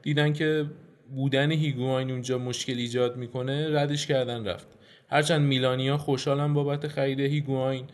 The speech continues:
به نسبت عملکرد سالهای اخیر میلان هم در نظر بگیریم، خوشحالیشون به جاه. بازیکن خیلی خوبیه، می‌تونیم روی مثلاً بیست بیست و پنج تا گل در هر فصل روش کامل می‌شه حساب کرد.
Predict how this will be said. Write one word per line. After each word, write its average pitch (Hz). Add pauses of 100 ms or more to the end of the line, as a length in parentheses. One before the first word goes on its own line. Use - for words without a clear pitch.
(360)
به 139
نسبت 143
عملکرد 143
سالهای 139
اخیر 123
میلان 127
هم 151
در 135
نظر 123
بگیریم، 123 (300)
خوشحالیشون 135
به 127
جاه. 113 (320)
بازیکن 120
خیلی 127
خوبیه، 139
می‌تونیم 147
روی 135
مثلاً 117 (500)
بیست -
بیست 131
و 135
پنج 143
تا 151
گل 131
در 120
هر 120
فصل 135
روش 139 (160)
کامل 127
می‌شه 139
حساب 113
کرد. -